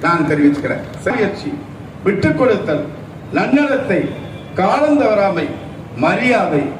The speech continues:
பிறருக்கு உதவி செய்தல், பணிவு, இது எல்லாம் ஒரு தட்ட ஒரு மாணவர்கள்ட்ட, மாணவ செல்வன்கிட்ட இருந்ததுன்னா அவர்கள் எதிர்காலத்தில் உயர்ந்த இடத்திற்கு வருவார்கள் என்பதில்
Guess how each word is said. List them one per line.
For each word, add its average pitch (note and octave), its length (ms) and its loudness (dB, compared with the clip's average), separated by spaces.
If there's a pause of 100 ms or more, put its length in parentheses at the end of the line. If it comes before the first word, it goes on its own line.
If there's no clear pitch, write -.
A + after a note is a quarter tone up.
(380)
பிறருக்கு A3 520 2
உதவி G#3 280 6
செய்தல், D3+ 400 2 (220)
பணிவு, D3+ 420 2 (800)
இது D3+ 160 4
எல்லாம் D4 500 2
ஒரு A#3+ 180 2
தட்ட G3 400 0 (500)
ஒரு E3 200 4
மாணவர்கள்ட்ட, F#3 720 2 (300)
மாணவ G3 260 2
செல்வன்கிட்ட E3+ 480 2
இருந்ததுன்னா E3+ 500 2 (580)
அவர்கள் F#3+ 380 2
எதிர்காலத்தில் B3+ 720 2
உயர்ந்த A#3 460 2
இடத்திற்கு G3+ 460 0
வருவார்கள் G3+ 540 2
என்பதில் D3 480 0